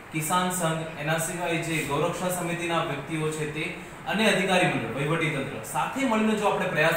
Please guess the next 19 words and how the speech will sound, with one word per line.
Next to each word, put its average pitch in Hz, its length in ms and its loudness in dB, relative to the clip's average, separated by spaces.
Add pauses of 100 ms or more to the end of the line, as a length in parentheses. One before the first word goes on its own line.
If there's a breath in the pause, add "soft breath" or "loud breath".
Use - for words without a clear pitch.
કરીશું 135 420 -4 (160)
તો 165 100 -6
સ્વચ્છતા 185 460 -2
હી 233 180 2
સેવા 185 380 2
જે 190 100 0
કાર્યક્રમ 156 460 0
છે 208 120 -6
એ 180 380 -2
સેવા, 175 160 -2
આ 170 300 -2
કાર્યક્રમની 165 420 -2
અંદર 165 120 -4
અમને 180 220 0
એવું 220 180 6
લક્ષ્ય 190 260 0
આપવામાં 160 320 2
આવ્યું 135 160 0
છે - 120 -6